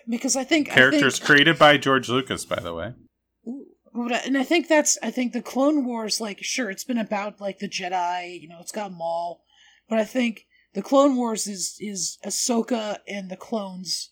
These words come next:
Speaker 1: show. So I'm glad that they got an arc. Um, we got to see Rex. We got to bring back someone who we thought was long dead, which was really cool.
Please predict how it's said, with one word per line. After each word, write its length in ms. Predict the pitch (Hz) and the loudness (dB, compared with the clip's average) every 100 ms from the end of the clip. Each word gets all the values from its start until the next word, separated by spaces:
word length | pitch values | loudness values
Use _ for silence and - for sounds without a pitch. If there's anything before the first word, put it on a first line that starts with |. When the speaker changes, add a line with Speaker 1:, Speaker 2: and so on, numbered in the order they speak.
| _ | _
Speaker 1:
show. 560 | - - 202 135 - - _ _ _ _ | -8 -6 -6 -8 -12 -20 _ _ _ _
So 200 | - 240 | -4 0
I'm 140 | 226 | 0
glad 300 | 208 233 247 | 0 0 0
that 160 | 226 185 | -2 -6
they 200 | 220 226 | -6 -4
got 320 | 196 196 185 | 0 0 0
an 120 | 196 165 | -4 -8
arc. 400 | 151 170 170 - - _ | -8 -10 -12 -20 -20 _
Um, 200 | 165 165 170 | -12 -12 -12
we 60 | |
got 180 | 196 196 | -8 -8
to 60 | - | -2
see 180 | - 226 | -2 -2
Rex. 520 | 160 175 - - - - - _ | -6 -8 -4 -2 -2 -6 -20 _
We 80 | 190 | -8
got 160 | 196 190 | -6 -6
to 100 | 208 | -6
bring 220 | 214 214 | -6 -6
back 200 | 208 208 | -6 -4
someone 460 | - 240 214 214 208 | -2 -2 -2 -6 -8
who 280 | 202 196 | -8 -10
we 100 | 185 | -10
thought 380 | 190 - 202 185 | -10 -6 -6 -6
was 160 | 185 170 | -10 -10
long 320 | 180 185 190 | -10 -8 -10
dead, 360 | 185 175 233 220 | -8 -6 -6 -8
which 160 | 220 | -10
was 160 | 247 - | -8 -6
really 220 | 247 240 | -6 -6
cool. 520 | - 247 254 247 240 | -6 -4 -2 -2 -4